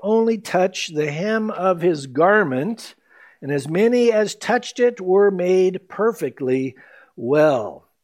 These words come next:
And, and so again, word quickly spreads throughout the surrounding region that Jesus is back. And apparently the people had heard the story of the woman with the issue of blood for twelve years. Remember we saw that earlier where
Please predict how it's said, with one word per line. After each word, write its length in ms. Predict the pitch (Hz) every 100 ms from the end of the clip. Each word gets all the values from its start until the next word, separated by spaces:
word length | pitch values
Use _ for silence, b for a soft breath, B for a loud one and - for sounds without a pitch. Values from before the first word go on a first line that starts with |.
| _ _ -
And, 100 | 131
and 160 | 156 147
so 180 | 185 165
again, 380 | 190 185 156
word 320 | 139 180 190 170
quickly 500 | - 214 220 220 208
spreads 840 | - - 170 190 180 135 147 170
throughout 380 | 143 131 151 165
the 100 | 170
surrounding 600 | - 156 185 226 226 196
region 440 | 160 160 151 165
that 140 | 151 117
Jesus 520 | 135 156 151 170 -
is 140 | 151
back. 560 | 113 135 135 135 - - b b b b b
And 100 | -
apparently 460 | 143 165 190 196 175
the 80 | 165
people 480 | 165 175 180 170 151
had 140 | 147
heard 420 | 120 156 202 202
the 100 | 202
story 400 | 202 - 175 185
of 80 | 180
the 100 | 156
woman 380 | 147 180 190 180
with 140 | 175
the 140 | 160 165
issue 260 | - 190
of 100 | 175
blood 320 | 143 156 196
for 100 | 202
twelve 380 | 208 208 220 220
years. 400 | 220 226 226 202 B B B
Remember 320 | - 156 185 190
we 80 |
saw 320 | 185 - 190 190
that 220 | 196 202
earlier 400 | 202 208 214 202
where 340 | 180 175 170